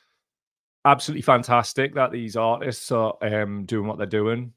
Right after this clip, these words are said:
and big up the Anchorus. I've not heard their music, actually. I hope it's good, but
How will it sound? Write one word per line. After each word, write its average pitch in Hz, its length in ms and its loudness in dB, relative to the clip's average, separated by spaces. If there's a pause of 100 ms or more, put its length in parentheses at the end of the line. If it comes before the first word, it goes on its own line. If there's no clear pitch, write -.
(140)
and 110 320 -4
big 110 160 4
up 117 140 0
the 117 100 0
Anchorus. 113 640 0
I've 110 100 2
not 127 140 2
heard 123 140 0
their 101 80 -4
music, 107 340 -6
actually. 117 460 0
I 95 40 -2
hope 110 180 -2
it's - 100 -18
good, 110 420 -4
but 110 160 -4